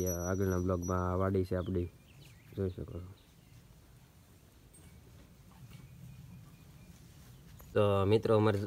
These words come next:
વાડીએ જોઈ શકો, નાના નાના ગલુડિયા છે, એક જો ઓલી પાસે ગલુડિયું છે.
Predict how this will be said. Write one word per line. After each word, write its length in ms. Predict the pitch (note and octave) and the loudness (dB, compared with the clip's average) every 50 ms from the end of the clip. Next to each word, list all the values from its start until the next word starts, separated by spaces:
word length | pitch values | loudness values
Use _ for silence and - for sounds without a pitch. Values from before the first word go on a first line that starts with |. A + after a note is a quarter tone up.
| - - - | -6 -4 2
વાડીએ 280 | - A2 A2 A2 A2 G#2 | 4 6 8 8 8 10
જોઈ 160 | G#2 A2+ A2+ | 8 6 6
શકો, 320 | G#2 A2+ G2+ - G#2 G#2 | 4 0 0 2 4 4
નાના 260 | G2 G2+ G#2 G#2 G#2 G2+ | 6 6 6 6 6 6
નાના 240 | G2+ G2+ G2 G2 | 6 6 4 4
ગલુડિયા 460 | F#2+ G2 G#2 G#2+ G#2+ G#2 G#2 G#2 G2+ G2 | 4 4 4 6 6 6 6 6 6 6
છે, 280 | G2 G#2 G#2 G2+ G2 G2 - - - - - - - - - - | 6 4 4 4 2 0 -4 -12 -14 -16 -20 -20 -20 -20 -8 -2
એક 180 | - G2 G2 F#2+ | 2 2 4 6
જો 120 | G2+ G#2+ | 8 8
ઓલી 100 | G#2+ G#2 | 8 8
પાસે 180 | G2+ - G2+ G2 | 6 4 6 8
ગલુડિયું 460 | G#2+ G#2 G2+ G2+ G2+ G2+ G2 G2 F#2 | 8 8 8 8 6 6 6 6 6
છે. 220 | G2+ G#2 G2+ F#2+ | 6 4 4 4